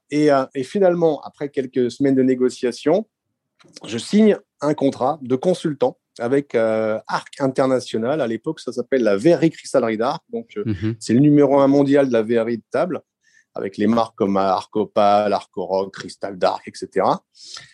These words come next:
Speaker 1: Et donc, ils me disent, « Ben voilà, euh, il faut, euh, aller monter un bureau à Shanghai. » Ils ont déjà un bureau à Pékin, mais il faut aller monter un bureau à Shanghai. Donc, après quelques mois alternant formation à Arc et des fréquents déplacements en Chine et à Hong Kong,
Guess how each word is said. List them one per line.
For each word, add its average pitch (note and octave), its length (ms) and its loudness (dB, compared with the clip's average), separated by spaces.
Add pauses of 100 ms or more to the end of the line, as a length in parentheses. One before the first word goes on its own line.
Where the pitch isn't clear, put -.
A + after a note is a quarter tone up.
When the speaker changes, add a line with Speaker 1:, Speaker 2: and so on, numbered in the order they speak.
(160)
Speaker 1:
Et B2 160 4
donc, D3+ 240 2
ils C#3+ 80 4
me C3+ 100 6
disent, « E3+ 140 -4
Ben D3 120 4
voilà, D3+ 400 2
euh, B2 680 -2
il A#2 80 -14
faut, C3 380 -2
euh, G#2+ 340 2
aller A2 200 -4
monter A2+ 300 -6
un C3+ 100 -2
bureau A2+ 280 2
à G#2 40 2
Shanghai. » G#2+ 360 -2
Ils C3 100 -4
ont C3+ 60 4
déjà D3+ 240 2
un C#3 60 2
bureau A#2 240 0
à - 100 -4
Pékin, C#3 300 -6
mais C3 120 -4
il A#2 140 -8
faut A#2 80 -6
aller A#2+ 100 -4
monter A#2+ 300 -4
un C#3+ 40 2
bureau C3 180 4
à B2 40 4
Shanghai. A2+ 280 0
Donc, A2 180 -2
après B2 300 2
quelques D#3+ 280 0
mois D3+ 280 4
alternant B2+ 360 -2
formation C3+ 600 -4
à B2+ 140 -4
Arc B2+ 200 -12
et A#2 60 -12
des G#2+ 100 -10
fréquents C3 320 -2
déplacements A#2+ 640 2
en G#2 40 -2
Chine B2 320 -2
et - 20 2
à G#2+ 80 2
Hong G#2+ 160 0
Kong, F#3+ 320 2